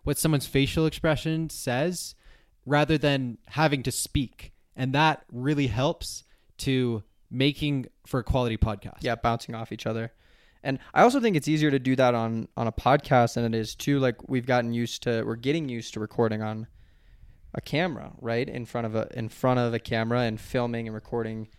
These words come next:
Speaker 2: footage for YouTube. And it's still a little bit different because we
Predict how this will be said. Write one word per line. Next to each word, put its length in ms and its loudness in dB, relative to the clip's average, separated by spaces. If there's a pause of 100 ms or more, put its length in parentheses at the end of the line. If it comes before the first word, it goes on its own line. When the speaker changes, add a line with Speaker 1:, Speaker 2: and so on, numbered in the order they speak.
(120)
Speaker 2:
footage 360 0
for 120 -6
YouTube. 520 -2 (380)
And 560 0 (520)
it's 160 0
still 240 4
a 40 6
little 140 6
bit 100 0
different 280 0
because 500 -2 (100)
we 340 2